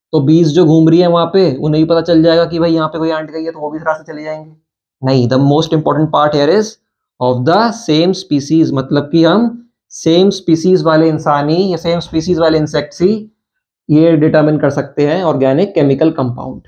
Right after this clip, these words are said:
उसके basis पे वो path को find out करेंगे। ठीक है, ये तो बात इतनी हो गई। Now we will see that what is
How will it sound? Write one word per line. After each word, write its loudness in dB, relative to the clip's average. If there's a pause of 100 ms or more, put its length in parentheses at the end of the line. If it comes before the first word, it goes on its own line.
(140)
उसके -4
basis -2
पे -2
वो 2 (440)
path -2
को 0
find 0
out 0 (240)
करेंगे। -10 (1080)
ठीक 2
है, -2 (340)
ये 2
तो 0
बात 2
इतनी -2
हो 0
गई। -8 (260)
Now 2
we 4
will 2
see 2 (140)
that 2
what 0
is 0